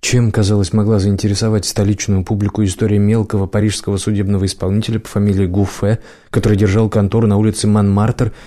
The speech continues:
и чье преуспевание в делах было связано с многочисленными любовными похождениями? Однако к моменту появления статьи в «Интрансижен» тайна исчезнувшего Гуффе на время затмила даже триумфальный успех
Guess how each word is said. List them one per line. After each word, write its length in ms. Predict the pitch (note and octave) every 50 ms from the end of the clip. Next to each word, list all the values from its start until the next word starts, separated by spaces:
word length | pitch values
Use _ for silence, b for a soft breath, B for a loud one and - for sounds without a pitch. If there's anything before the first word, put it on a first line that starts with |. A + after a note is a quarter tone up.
| B B
и 100 | - G#2+
чье 220 | G2 - - B2+ G#2+
преуспевание 640 | - A2+ A2+ G#2+ - - A2+ G#2 A2+ B2 B2 A2+
в 60 | G2 F2+
делах 260 | G#2 G#2 A2 A2 G2+
было 160 | G2 G#2+ G#2
связано 400 | G2 - A2 A2 A2 G2+ G#2+ A2
с 100 | G#2 -
многочисленными 720 | - A2 G2+ G#2+ G2+ - - A#2+ - - A#2 A2+ A2 A2
любовными 520 | G#2+ G#2+ A2 A2 A#2 A2+ G#2 A2+ A2 A2+ A2
похождениями? 880 | - A#2+ G2+ - A#2+ A2+ G#2 G#2 G2 F#2+ F2+ F2 D#2+ - - A2 - - _ _ _ _ _ _ _ _ _ _ _ _ _ _ _ _ _ _ -
Однако 400 | G#2+ G2+ G2 A#2 C3 C3+ - C3+
к 100 | - -
моменту 460 | B2+ C3 B2 A#2+ C3 C3 B2 - A#2
появления 560 | G#2+ - B2 B2 A2 G#2 A#2 B2 A#2+ A2+ A2+
статьи 560 | G#2+ - - A2+ G#2+ - - C3 C#3 C3+ B2+ B B B B B
в 140 | - G#2
«Интрансижен» 760 | A#2 A2 G#2 - A2 G#2+ G#2 G#2+ - - A#2+ A2 A#2 B2+ B2+ A#2+
тайна 360 | - - B2+ B2+ B2+ B2+ C3
исчезнувшего 840 | C3 - C3 A2 - - - B2 A#2 A#2 B2 A2 - - A#2 A2+ A2
Гуффе 400 | G2 G#2 A2+ G#2 - - A#2+ B2
на 160 | A#2+ A#2 G#2+
время 260 | G2+ G#2+ A2+ A2+ A2+
затмила 420 | G#2+ G2 G#2+ G#2 - A#2+ A#2 A#2 A2+
даже 220 | G2+ G#2+ G#2+ A2+
триумфальный 560 | G#2 - A2 A2 A2 G2+ - A#2+ A2+ A#2 A2 -
успех 440 | A#2 A#2 - - - A#2+ G#2+ -